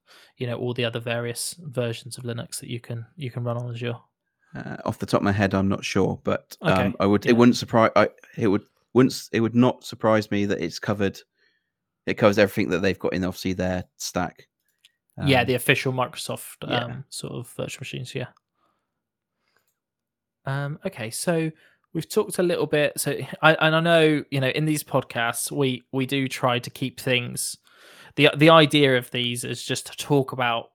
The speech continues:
Speaker 1: you know, um, you know, uh, the, the topic that we're talking about. And obviously, there's so much I want to go into, you know, like, uh, really detailed stuff, 'cause I'd really like to go through, like, each of the areas and talk about them in depth. But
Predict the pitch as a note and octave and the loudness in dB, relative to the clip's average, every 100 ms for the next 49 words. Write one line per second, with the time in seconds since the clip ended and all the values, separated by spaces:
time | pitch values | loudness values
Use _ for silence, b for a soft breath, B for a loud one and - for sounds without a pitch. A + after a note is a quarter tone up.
0 | - C3 B2 A#2+ A#2 _ _ - A#2 A#2 | -10 -6 -4 -4 -8 _ _ -12 -10 -10
1 | A#2 A#2 A#2+ - - A#2 A2 A2 A2+ A2 | -12 -14 -18 -20 -16 -16 -14 -16 -14 -12
2 | A#2 A2+ - _ B2+ A#2+ C3 - C3+ B2+ | -12 -14 -18 _ -10 -8 -6 -2 -2 -2
3 | B2 A#2+ - B2+ - - - A2+ A#2+ C3+ | -8 -8 -6 -6 -6 -16 -8 -6 -2 -2
4 | B2 - B2 B2 B B B D3+ D3 - | -2 -4 -4 -6 B B B -2 -2 0
5 | A3+ F#3 D#3+ D3+ - - C3 C3 C3 C3 | 4 4 6 4 2 -2 0 0 -4 0
6 | C3+ C3 B2+ B2 - A2 A#2 B2 B2 B2 | 4 4 2 -2 -6 -8 -8 -8 -6 -4
7 | B2+ B2+ B2+ - - B2 A#2+ G#2+ A#2+ C3 | -6 -6 -6 -8 -6 -4 -2 -4 -4 -2
8 | B2+ B2 B2+ B2 A#2+ - A#2+ - - - | -2 -4 -4 -4 -4 -8 -8 -8 -10 -8
9 | - B2+ B2+ C#3 C#3 B2 A#2+ A2+ - - | -4 -2 0 2 2 2 -2 -2 -8 -8
10 | B2+ A#2 A#2+ - C3 A#2+ A#2 B2+ D3 C3+ | -4 -4 -6 -6 -4 -4 -6 -10 -12 -14
11 | - C3 - - A#2 A#2 A#2+ A#2+ A#2+ A2+ | -10 -12 -8 -10 -4 0 2 0 -2 -6
12 | C#3 B2+ C3 B2 B2 B2+ B2 B2+ B2 A#2+ | -6 -8 -8 -6 -6 -6 -8 -6 -4 -4
13 | - - A#2+ | -6 -2 -2